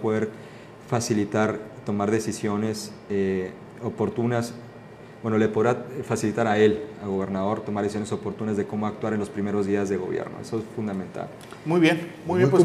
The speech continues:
Speaker 3: completo.
Speaker 2: muy completo, sí.
Speaker 3: <laughs>
Speaker 2: Eh, pues obviamente tiene un reto importante estos próximos meses de mucha
Speaker 1: Claro.
Speaker 2: chamba, de mucho trabajo, de mucha responsabilidad.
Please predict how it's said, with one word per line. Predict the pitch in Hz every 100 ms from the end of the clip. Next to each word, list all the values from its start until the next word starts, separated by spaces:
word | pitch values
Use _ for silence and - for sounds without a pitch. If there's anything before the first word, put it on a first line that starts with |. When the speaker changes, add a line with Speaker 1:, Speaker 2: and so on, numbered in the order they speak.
| 165
Speaker 3:
completo. | 139 196 - 254
Speaker 2:
muy | 247 165
completo, | 175 208 - 190 180 190
sí. | - 165 185 -
Speaker 3:
<laughs> | - - - 127
Speaker 2:
Eh, | 143 147 143
pues | 143
obviamente | 151 180 180 170 170
tiene | 165 156
un | 160
reto | 151 151
importante | 147 131 131 135 143
estos | 139
próximos | 131 131 131 143 120 107
meses | 117 117 131 - - -
de | 104
mucha | 107 -
Speaker 1:
Claro. | 214 160
Speaker 2:
chamba, | 123 110 135
de | 123
mucho | 120 139
trabajo, | 123 110 101 123 131 - -
de | 110
mucha | 113 117 151
responsabilidad. | 139 120 110 107 101 110 135